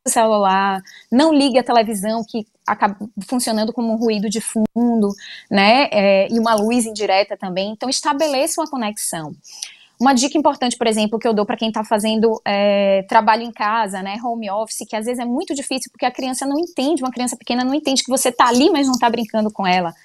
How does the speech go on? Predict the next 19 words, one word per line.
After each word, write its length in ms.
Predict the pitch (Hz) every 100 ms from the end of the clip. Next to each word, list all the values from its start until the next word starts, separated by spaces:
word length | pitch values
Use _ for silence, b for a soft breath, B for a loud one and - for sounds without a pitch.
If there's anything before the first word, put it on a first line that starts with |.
| B B -
É, 60 | 220
acorde 400 | 233 240 320 302
mais 220 | 294 294
cedo, 600 | - 254 285 247 196 175 -
antes 400 | 262 339 392 302
de 80 | 262
começar 340 | 262 233 214
a 60 | 220
trabalhar, 400 | 208 196 202 220
brinque 340 | 220 269 294
meia 320 | 285 302 339 269
hora, 300 | 269 285 262
quarenta 360 | 233 262 311
minutos 320 | 285 269 285 - B B B
de 120 | - 262
uma 120 | 311
boa 320 | 247 269 330
brincadeira, 800 | 277 269 226 208 185 165 160 160
né? 220 | 170 226